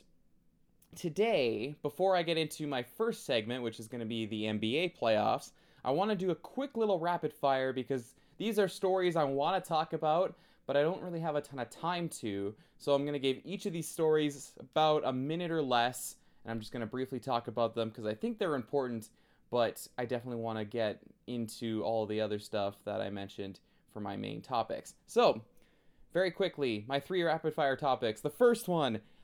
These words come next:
Lionel Messi is not leaving Barcelona. He has decided to stay, and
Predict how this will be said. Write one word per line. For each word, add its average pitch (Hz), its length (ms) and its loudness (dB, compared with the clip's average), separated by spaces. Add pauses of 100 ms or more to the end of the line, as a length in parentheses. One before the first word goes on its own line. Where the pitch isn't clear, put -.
(120)
Lionel 220 360 4
Messi 208 600 -4
is 190 640 -4 (400)
not 165 320 -6
leaving 110 320 -2
Barcelona. 117 760 -8
He 120 140 -10
has 113 160 -6
decided 117 460 -4
to 120 80 -8
stay, 208 480 -2 (540)
and 151 760 0